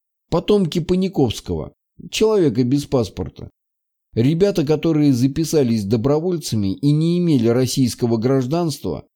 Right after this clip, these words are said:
в случае удачного окончания контракта должны были получить паспорт гражданина Российской Федерации. Вечером, пересчитывая и сверяя штатку,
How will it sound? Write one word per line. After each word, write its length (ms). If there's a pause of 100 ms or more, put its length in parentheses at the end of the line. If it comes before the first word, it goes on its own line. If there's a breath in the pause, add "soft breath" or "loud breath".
(340)
в 60
случае 520
удачного 720
окончания 720
контракта 600
должны 440
были 200
получить 640
паспорт 500
гражданина 760
Российской 500
Федерации. 720 (1200)
Вечером, 580
пересчитывая 840
и 120
сверяя 480
штатку, 600